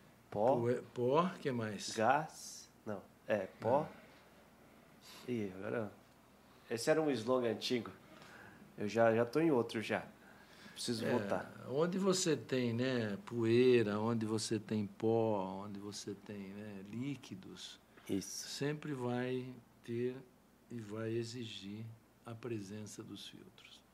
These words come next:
Speaker 2: Então, eu acho que o mercado de filtro, ele é um mercado que ele vai crescer, crescer, crescer.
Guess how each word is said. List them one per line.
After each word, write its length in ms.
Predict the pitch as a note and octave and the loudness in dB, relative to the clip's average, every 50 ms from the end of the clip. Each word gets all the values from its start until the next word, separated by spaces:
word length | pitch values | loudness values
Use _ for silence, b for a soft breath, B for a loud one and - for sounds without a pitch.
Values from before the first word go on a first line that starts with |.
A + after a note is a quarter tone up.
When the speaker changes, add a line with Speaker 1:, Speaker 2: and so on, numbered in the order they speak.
| _ _ _ B B B B B B B B | _ _ _ B B B B B B B B
Speaker 2:
Então, 140 | - D3+ D3+ | -14 -10 -8
eu 100 | D#3 D#3 | -4 -2
acho 240 | D3 D3 C#3+ - - | -2 -2 -2 -4 -4
que 80 | - | -6
o 40 | D3+ | -4
mercado 480 | D3+ D3+ C3+ B2 B2 - C3+ C3+ C3 A#2+ | -2 -2 -4 -4 -2 -4 -4 -4 -4 -4
de 80 | A#2 | -8
filtro, 580 | G#2+ - - A2+ A#2 C3 C#3 C3 - - - B2 | -8 -8 -8 -6 -6 -8 -8 -10 -12 -6 -2 -2
ele 280 | B2 B2 A#2+ B2 A#2+ | 0 0 0 -2 -2
é 140 | A#2 A#2 A#2 | -2 -2 -4
um 100 | A#2 A#2 | -4 -4
mercado 800 | A#2 A2+ A2 G#2+ G2 - - - A2 A2+ A#2 A#2 A2+ A2+ A#2 A2+ A2+ | -4 -4 -4 -4 -6 -8 -8 -8 -6 -4 -4 -6 -6 -8 -10 -12 -14
que 300 | - - - G#2+ G#2 G#2 | -16 -14 -10 -8 -6 -6
ele 160 | G#2 G#2+ A2 G#2+ | -6 -6 -8 -8
vai 260 | G2+ A2 A2 A2+ G#2+ | -6 -6 -6 -6 -6
crescer, 760 | A2+ - A2 G#2+ G2 - - - - - - G2+ G#2 G#2 G#2 - | -8 -8 -8 -8 -8 -8 -10 -10 -12 -10 -10 -8 -10 -10 -12 -14
crescer, 560 | - A2 G#2+ G2 F#2 - - - G2 G2 F#3+ - | -14 -12 -12 -12 -12 -12 -12 -10 -10 -12 -12 -14
crescer. 480 | - - A2 G#2+ - - - - - | -14 -14 -14 -14 -14 -16 -18 -18 -20